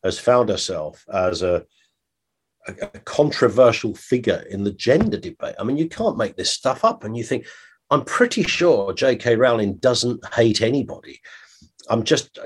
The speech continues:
in fact, I'm a hundred percent sure she doesn't hate anybody. And it might just be she's got certain views that somebody disagrees with.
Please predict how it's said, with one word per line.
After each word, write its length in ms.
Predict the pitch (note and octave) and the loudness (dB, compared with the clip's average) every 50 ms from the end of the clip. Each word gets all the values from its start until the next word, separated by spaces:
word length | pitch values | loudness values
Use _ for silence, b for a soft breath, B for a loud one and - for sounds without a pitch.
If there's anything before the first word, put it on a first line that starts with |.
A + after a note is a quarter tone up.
| - - | -6 -2
in 120 | D3 C#3 | -2 -2
fact, 280 | B2+ - - F3 E3 - | -2 0 0 0 0 2
I'm 140 | - D3+ D3 | -2 -2 0
a 100 | C3+ A#2+ | 0 -2
hundred 380 | A2+ C3 F3+ G3 E3+ D3+ A#2 G#2 | 0 0 0 0 0 -2 -2 -4
percent 340 | G#2+ - - A2 G2+ F#2 - | -6 -6 -4 -4 -4 -4 -6
sure 260 | - G2+ F#2+ F2+ - | -4 -2 -2 -2 -4
she 120 | - G2+ | -6 -4
doesn't 260 | F#2+ F#2+ E2+ F#2+ F2 | -4 -4 -4 -4 -4
hate 300 | - F#2 F2+ F2+ F2 C#2 | -6 -4 -2 -2 -4 -4
anybody. 320 | E2 E2+ F2 D#2+ E2 F2 G#2+ | -4 -4 -4 -4 -2 -2 0
And 80 | A#2 | 0
it 80 | A#2+ - | 0 2
might 180 | C#3 D3 D3+ C#3 | 4 2 2 2
just 160 | C3 A#2 - | 0 -4 -2
be 80 | C3+ | -4
she's 160 | A#2+ - G#2+ - | -4 -4 -4 -4
got 160 | - G#2+ - | -4 -2 -2
certain 300 | - - A2 - G#2 G2+ | 2 0 0 0 0 -4
views 320 | F#2+ A2 A#2 A#2 A2 - | -2 0 2 2 0 0
that 80 | - F2 | -4 -6
somebody 340 | - - A2+ G#2+ G2+ G2+ F#2+ | -4 -2 0 0 0 -2 -2
disagrees 560 | E2+ F2 - F2 - - D3 D#3 D3 B2 E2+ | -4 -6 -6 -6 0 2 4 4 4 2 -2
with. 160 | E2+ D#2+ E2+ | -6 -8 -8